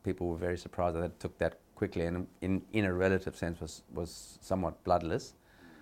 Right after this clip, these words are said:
I mean, there'd been a lot of people lost their lives in the cause along the way, but, but, um, you know, the beauty of coming to Australia is you came with a lot of cultural similarities, um, easy to fit in. Uh, you know, my parents who brought us here had never been here. We just,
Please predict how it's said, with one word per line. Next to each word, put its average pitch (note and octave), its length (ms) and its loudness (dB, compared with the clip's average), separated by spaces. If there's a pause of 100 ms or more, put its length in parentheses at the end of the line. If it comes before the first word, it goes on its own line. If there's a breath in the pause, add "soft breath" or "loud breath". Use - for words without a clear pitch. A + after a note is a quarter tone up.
(200 loud breath)
I - 40 -2
mean, F2 80 0
there'd E2 160 0
been E2 80 -2
a E2+ 40 2
lot E2+ 160 4
of D#2 160 -2 (760)
people F2 260 0
lost E2+ 220 0
their D#2 100 0
lives E2+ 300 4
in E2 100 -2
the E2+ 60 -2
cause E2+ 320 -2
along E2 260 -2
the E2+ 60 -2
way, F2 280 2
but, - 160 -6 (220)
but, - 300 -6
um, E2+ 180 -4 (240 loud breath)
you F#2 60 0
know, F#2+ 120 6
the F#2+ 140 4
beauty G2+ 300 4
of - 180 0
coming F#2 220 2
to F#2+ 80 -2
Australia F#2 400 6
is E2 80 0
you E2+ 80 -2
came F#2 260 0
with E2+ 120 0
a F2 140 0 (220)
lot F#2 180 6
of F2 160 0
cultural F#2 560 4 (140)
similarities, F2 1000 2 (200)
um, D#2+ 320 -2
easy F#2 180 0
to E2+ 120 -2
fit - 260 -4
in. E2+ 260 -2 (320)
Uh, A#1+ 160 -6
you - 60 -6
know, F2 80 -4
my F2 160 2
parents F2 400 -2
who E2+ 60 -4
brought E2+ 240 0
us D#2+ 120 -4
here E2 140 -2
had D#2 80 -4
never E2 200 -2
been E2+ 200 -4
here. E2 180 -4 (140)
We F2 100 -8
just, E2 260 -8